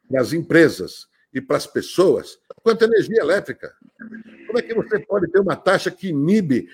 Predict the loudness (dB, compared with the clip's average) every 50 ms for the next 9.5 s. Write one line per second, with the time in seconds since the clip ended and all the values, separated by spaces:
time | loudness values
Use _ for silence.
0 | -20 _ -8 -6 -6 -4 0 0 0 0 0 2 4 4 4 4 4 2 2 2
1 | 0 0 0 -2 -2 -2 -2 -2 -2 -4 -4 0 2 2 2 4 0 -2 -2 -4
2 | -2 0 2 2 2 0 -2 -8 -14 -16 _ _ _ _ _ -8 -6 -2 0 0
3 | 2 2 4 6 6 6 6 4 2 4 6 8 8 6 6 2 -2 -10 -16 -18
4 | -18 _ _ -2 0 0 0 0 -2 -4 -2 -2 -2 -2 -4 -10 -18 -2 2 4
5 | 4 4 4 0 -2 0 0 0 2 4 2 2 2 2 2 4 4 4 4 2
6 | 0 0 2 4 4 6 6 6 4 4 4 2 2 0 -2 -6 -8 -12 -12 -14
7 | -20 _ _ 2 6 8 8 8 6 4 2 0 2 2 2 0 0 0 0 0
8 | 2 2 2 0 -4 -2 0 0 0 0 0 -4 -6 -6 -6 -2 0 0 0 2
9 | 2 2 2 0 -2 -8 -14 -20 -20